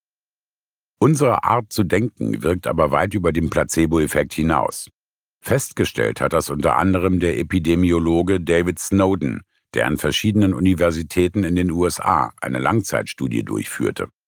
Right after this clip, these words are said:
Dabei untersuchte er christliche Nonnen, also Frauen, die ihr Leben lang Dankbarkeit, Achtsamkeit und Gemeinschaft pflegten. Eine der untersuchten Nonnen, Schwester Bernadette,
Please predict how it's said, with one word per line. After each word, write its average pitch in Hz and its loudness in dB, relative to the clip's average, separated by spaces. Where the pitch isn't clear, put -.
Dabei 107 2
untersuchte 117 0
er 104 2
christliche 135 0
Nonnen, 101 2
also 76 0
Frauen, 98 2
die 101 2
ihr 87 2
Leben 107 4
lang 98 2
Dankbarkeit, 78 0
Achtsamkeit 98 0
und 90 -2
Gemeinschaft 78 0
pflegten. 52 -6
Eine 101 4
der 85 4
untersuchten 71 0
Nonnen, 80 2
Schwester 76 0
Bernadette, 73 0